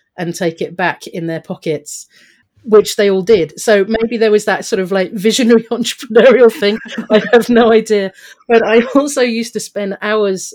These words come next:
in the garden. I'm the youngest of four. And I think when you're the youngest of four, you have to know how to entertain yourself. So I think this mixture of sort of quite a creative side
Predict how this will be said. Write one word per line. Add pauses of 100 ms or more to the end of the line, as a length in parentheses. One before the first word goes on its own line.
in
the
garden.
I'm
the
youngest
of
four. (380)
And
I
think
when
you're
the
youngest
of
four,
you
have
to
know
how
to
entertain
yourself. (320)
So
I
think
this
mixture
of
sort
of
quite
a
creative
side